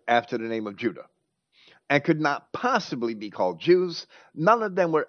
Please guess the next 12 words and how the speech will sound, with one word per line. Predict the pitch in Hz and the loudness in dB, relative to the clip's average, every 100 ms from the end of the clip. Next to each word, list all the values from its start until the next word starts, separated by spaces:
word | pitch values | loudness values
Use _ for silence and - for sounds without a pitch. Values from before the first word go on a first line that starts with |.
| - | 0
ever | 247 262 | 0 0
called | - 208 160 147 | 0 2 2 0
Jews | 135 123 139 175 | -2 -4 -2 -6
until | 180 220 | -2 -2
modern | 185 123 131 190 240 240 | -2 0 2 2 0 -6
times, | 254 302 247 180 196 190 - _ - _ - | -4 -4 -4 -6 -8 -12 -18 _ -20 _ 4
but | 190 185 | 4 6
that | 208 156 | 0 0
label | 170 254 247 196 190 | 2 2 2 0 -4
could | - 175 143 | 0 -2 -2
never | 151 220 269 285 | -4 -2 0 -2
be | 202 202 180 170 170 | -6 -6 -2 -2 -4